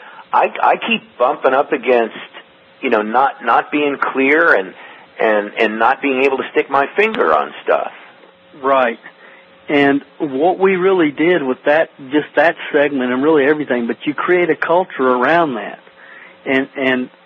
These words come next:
Speaker 2: you know, one of the, and part of this system, we, we have what we call the twenty reasons, and that's the first step is, okay, sit down and think about what are twenty things, twenty reasons,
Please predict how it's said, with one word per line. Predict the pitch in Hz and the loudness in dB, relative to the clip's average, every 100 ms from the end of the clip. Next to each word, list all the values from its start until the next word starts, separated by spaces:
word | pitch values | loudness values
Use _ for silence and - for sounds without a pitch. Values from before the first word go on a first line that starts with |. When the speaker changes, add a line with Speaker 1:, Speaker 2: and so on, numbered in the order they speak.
| _ - | _ -2
Speaker 2:
you | 151 | 2
know, | 131 | 2
one | 127 131 165 | 2 2 2
of | 190 147 | 2 0
the, | 143 - | -2 -4
and | 143 131 131 | -8 -6 -6
part | - 175 175 | -2 -2 0
of | |
this | 151 139 - - | 0 0 -2 -2
system, | 190 196 - 120 120 | -2 -2 -4 -2 0
we, | 131 139 147 147 | 0 0 -2 -2
we | 143 | 2
have | 135 127 | 2 2
what | 131 | 0
we | 127 | 0
call | - 131 | 0 0
the | 117 113 - | 0 -4 -2
twenty | 139 165 | 0 2
reasons, | 165 131 123 117 139 135 | 2 2 0 -2 -6 -4
and | 123 | 0
that's | 131 - | 0 0
the | 143 - | -6 0
first | 147 143 - | 0 0 -2
step | 156 120 - | 0 0 -2
is, | 110 - - - - | -10 -12 -20 -20 -4
okay, | 131 - 120 - - | -2 0 -2 -2 -2
sit | 165 | 0
down | 160 123 127 127 131 - _ - - - _ - - | 2 0 0 -2 -6 -18 _ -20 -20 -20 _ -16 -4
and | 127 123 123 120 120 _ _ _ _ _ _ - - | 0 0 0 -4 -10 _ _ _ _ _ _ -18 -2
think | 160 165 | 0 0
about | 147 127 117 - | 0 2 0 -2
what | 139 156 | -2 0
are | 120 - | -2 -4
twenty | 160 170 156 | 0 2 2
things, | 160 147 139 131 127 - - - | 2 2 2 2 -2 -10 -20 -10
twenty | - 175 180 | 0 2 2
reasons, | 135 127 123 123 | 2 2 0 -6